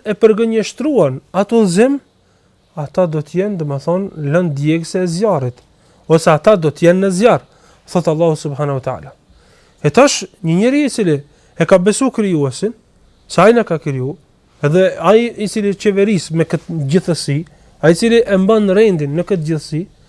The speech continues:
edhe në fund nuk merr mësimet e tij, prej tij nuk pranohet edhe sikur se më e dhon krejt Prishtinën sadaka.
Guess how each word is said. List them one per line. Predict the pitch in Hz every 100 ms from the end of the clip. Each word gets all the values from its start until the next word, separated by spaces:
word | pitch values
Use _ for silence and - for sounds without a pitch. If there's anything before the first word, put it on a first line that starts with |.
| _ - - 208
edhe | 285
në | 262
fund | 285 269 160
nuk | 170 262 269
merr | 294
mësimet | 196 - 208 175 160
e |
tij, | - 185 247 _ _ _ _ _ _
prej | 160 156
tij | 240
nuk | 185 214
pranohet | - 175 185 226 196 175
edhe | 170
sikur | 233 202
se | 175 160
më | 156
e | 156
dhon | 196 190 _ - _ -
krejt | 190 -
Prishtinën | 165 165 - 175 143
sadaka. | 139 123 -